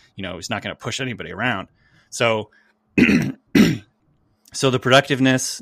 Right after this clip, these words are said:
the, um, the skill, just, like, the overall skill as a route runner, his, uh, you know, his ability to, he has been durable. I don't know how to predict whether someone's gonna be durable or not at the next level, but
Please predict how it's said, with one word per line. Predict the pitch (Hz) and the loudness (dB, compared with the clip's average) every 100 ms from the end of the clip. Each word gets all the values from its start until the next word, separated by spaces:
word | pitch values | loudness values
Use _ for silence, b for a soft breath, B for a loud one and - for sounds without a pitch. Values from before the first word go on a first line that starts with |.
| - | -8
the, | 113 110 107 104 98 _ b b b b b | -2 0 0 -2 -4 _ b b b b b
um, | 107 101 95 90 90 _ _ _ _ | -6 -4 -6 -8 -14 _ _ _ _
the | 113 | -6
skill, | - - - 135 135 120 110 | -2 -2 0 4 4 2 -2
just, | 127 - | -4 -2
like, | 120 - | -2 -4
the | 95 | -8
overall | 78 120 117 104 | -4 -2 -2 -2
skill | - 117 117 110 | -4 -4 -2 -2
as | 98 | -6
a | |
route | 92 107 113 | -2 0 0
runner, | 117 117 117 117 _ b b b b | -2 -2 -4 -6 _ b b b b
his, | - 110 104 101 101 - - | -6 -4 -4 -4 -6 -8 -10
uh, | 87 87 87 78 - _ _ _ _ _ _ | -12 -10 -10 -14 -20 _ _ _ _ _ _
you | 110 | -12
know, | 107 | -10
his | 113 104 | -10 -8
ability | 117 113 110 104 104 | -6 -4 -4 -6 -8
to, | - | -6
he | 127 110 | -6 -4
has | - 113 117 | 0 0 0
been | 131 101 | -4 -4
durable. | 104 117 120 135 139 - | -4 -4 -2 -4 -6 -8
I | 110 | 0
don't | 131 131 | 0 2
know | 127 107 | 0 0
how | - 110 | -2 -2
to | |
predict | 110 104 110 - _ _ _ _ _ | -2 -4 -6 -8 _ _ _ _ _
whether | 110 104 | -10 -8
someone's | 117 110 101 | -6 -6 -6
gonna | 101 | -10
be | |
durable | 87 90 110 113 | -8 -8 -4 -2
or | 101 | -2
not | 98 104 | -4 -8
at | 101 | -8
the | |
next | 92 95 87 | -14 -12 -8
level, | 101 120 135 b b b | -6 -6 -8 b b b
but | 107 98 87 | -2 -2 -4